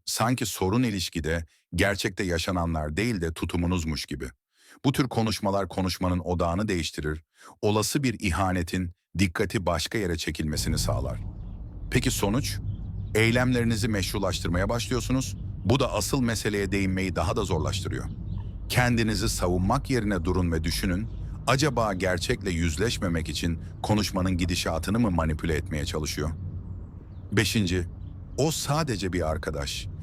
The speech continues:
bizimle hiçbir ilgisi yok." Bu cümle tam bir psikolojik oyundur. Bunu söylerken teoride açıklamaya bile gerek olmayan bir şeyi meşrulaştırmaya çalışıyor. Seni endişelenecek bir şey olmadığına ikna etmek istiyor. Ama pratikte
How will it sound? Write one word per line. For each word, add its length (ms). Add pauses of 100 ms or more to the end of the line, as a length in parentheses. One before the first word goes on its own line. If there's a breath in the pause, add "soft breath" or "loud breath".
(140 loud breath)
bizimle 420
hiçbir 280
ilgisi 380
yok." 340 (760)
Bu 80
cümle 320
tam 320
bir 100
psikolojik 500
oyundur. 360 (580 loud breath)
Bunu 160
söylerken 720
teoride 380
açıklamaya 600
bile 160
gerek 340
olmayan 500
bir 60
şeyi 240
meşrulaştırmaya 800
çalışıyor. 460 (580 soft breath)
Seni 300
endişelenecek 960
bir 60
şey 180
olmadığına 560
ikna 340
etmek 260
istiyor. 340 (600 soft breath)
Ama 220
pratikte 680